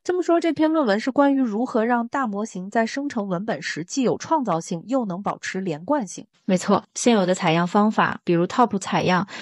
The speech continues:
Speaker 2: 在高温度下容易生成不连贯或者重复的文本。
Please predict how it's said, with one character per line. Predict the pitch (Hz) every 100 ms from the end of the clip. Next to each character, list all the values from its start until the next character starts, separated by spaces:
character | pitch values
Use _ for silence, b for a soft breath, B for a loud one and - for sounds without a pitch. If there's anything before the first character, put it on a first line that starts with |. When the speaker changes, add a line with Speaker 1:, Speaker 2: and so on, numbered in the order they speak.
| B
Speaker 2:
在 | - 226
高 | 247 254
温 | 262 254
度 | 262
下 | 220 208 180
容 | 170 185
易 | 214
生 | - 220
成 | 220 196 180
不 | - 214
连 | 170 165
贯 | 185 220 180
或 | - 196
者 | 165
重 | - 175
复 | 196 240
的 | 196
文 | 160 160 196
本。 | 185 -